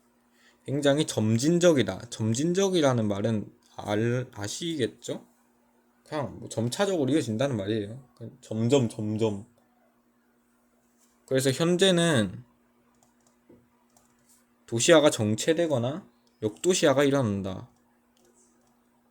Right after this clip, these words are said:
자, 그 다음 개발도상국은 반-, 반대로 뒤집으면 돼요. 이십 세기 이후 단기간에 이루어졌다.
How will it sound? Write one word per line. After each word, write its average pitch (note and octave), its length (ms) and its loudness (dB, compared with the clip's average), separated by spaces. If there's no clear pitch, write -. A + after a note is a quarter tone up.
자, A2+ 120 -2
그 A#2+ 80 2
다음 A#2+ 200 2
개발도상국은 A2 1160 0
반-, A2+ 320 -10
반대로 C3 360 0
뒤집으면 D#3 380 -4
돼요. G#2+ 380 -4
이십 A#2 340 -2
세기 E3 380 0
이후 B2+ 340 0
단기간에 D3 600 0
이루어졌다. B2+ 720 0